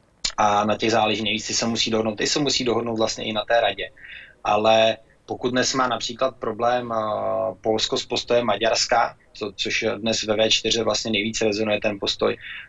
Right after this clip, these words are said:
tak, a, to, když spolu budou jednat aspoň prezidenti, tak to pořád bude mít ten význam toho, že ta spolupráce není u konce. A i těm premiérům to samozřejmě může dávat nějaké nástroje do rukou a říct, e, ve smyslu: „Spolupracujte spolu,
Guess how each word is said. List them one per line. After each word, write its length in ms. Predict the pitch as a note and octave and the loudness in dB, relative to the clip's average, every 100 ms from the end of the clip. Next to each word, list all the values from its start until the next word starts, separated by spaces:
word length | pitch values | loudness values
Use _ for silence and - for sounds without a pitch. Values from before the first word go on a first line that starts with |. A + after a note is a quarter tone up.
| _ | _
tak, 280 | - A2 A2 | 0 0 2
a, 400 | A2+ G#2+ G#2+ G#2 | 0 2 0 -2
to, 100 | G#2 | -2
když 120 | A2+ - | -4 -2
spolu 200 | A2+ A2 | -2 0
budou 140 | A2+ | 0
jednat 220 | A2+ A2+ | 0 0
aspoň 280 | A2+ - A#2 | -4 -4 -4
prezidenti, 520 | A2 G2+ A2 G#2+ G#2 | -2 -2 0 -2 -2
tak 120 | A#2 | -4
to 120 | - G2+ | -2 -2
pořád 280 | G2+ G2+ | 2 2
bude 160 | G2+ G2+ | 2 -2
mít 140 | G#2 | -2
ten 180 | G#2 A2+ | -2 -2
význam 340 | G2+ G2 A2 A2 | 0 -2 -2 2
toho, 260 | F#2+ G2 | 2 2
že 120 | F#2+ | 0
ta 60 | - | -2
spolupráce 580 | - G2+ G2 G2+ G2+ A2 | -2 -2 0 2 2 -2
není 160 | G#2+ | -6
u 40 | G2 | -6
konce. 380 | G#2+ G#2 A2 G2 - - - | -4 0 0 0 -8 -10 -2
A 80 | |
i 100 | A#2 | 0
těm 180 | A#2 C3 | 0 0
premiérům 540 | A#2+ G#2+ A2 A2+ A#2+ A2+ | 0 -2 -2 -2 -4 -8
to 100 | A2+ | -8
samozřejmě 440 | A2 G#2 A2 A2 | -8 -6 -6 -6
může 200 | G#2 A2 | -4 0
dávat 300 | G2+ G#2 G#2+ | 0 0 -2
nějaké 300 | G2+ F#2+ A2+ | -4 -2 -2
nástroje 420 | A2 F#2 G#2 G#2+ | -2 -2 -4 -4
do 100 | G2 | -4
rukou 180 | G2 G#2+ | -2 0
a 40 | |
říct, 340 | G2+ G#2 - - - | 0 -2 -6 -10 -4
e, 40 | A2 G#2 - _ _ A2 | -2 -2 -6 _ _ -2
ve 140 | A2 | 0
smyslu: 460 | - G#2+ - A2 G#2 - - - | 0 -2 0 0 -2 -8 -10 -6
„Spolupracujte 720 | - A2 A2 A2+ G#2+ A#2 A2+ | 0 2 2 2 0 -2 -2
spolu, 420 | - G#2+ A2 | -4 -2 -2